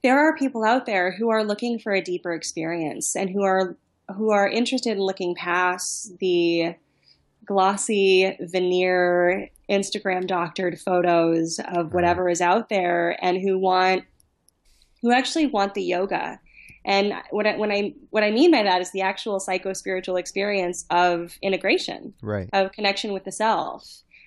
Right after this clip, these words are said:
Speaker 1: Um, that's what yoga is, and we're really missing that. So, um, my doctorate work was almost entirely on figuring out how to, how to essentially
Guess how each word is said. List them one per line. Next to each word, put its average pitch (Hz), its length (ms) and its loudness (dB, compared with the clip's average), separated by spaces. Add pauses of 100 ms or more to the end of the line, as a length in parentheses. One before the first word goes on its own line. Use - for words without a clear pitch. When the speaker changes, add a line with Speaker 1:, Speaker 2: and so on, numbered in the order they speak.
Speaker 1:
Um, 185 340 0
that's 202 280 0
what 220 120 -8
yoga 175 400 -4
is, 175 560 -4
and 175 280 -6
we're 196 180 -4
really 196 400 -4
missing 185 400 -4
that. 156 380 -6
So, 185 560 4 (360)
um, 196 440 0
my 254 160 2
doctorate 226 440 -2
work 165 320 -4
was 190 160 -6
almost 185 320 -4
entirely 175 640 -2
on 170 280 0
figuring 185 420 -2
out 165 180 0
how 175 360 0 (140)
to, 160 680 2 (1120)
how 269 220 2
to 277 500 2
essentially 262 720 -2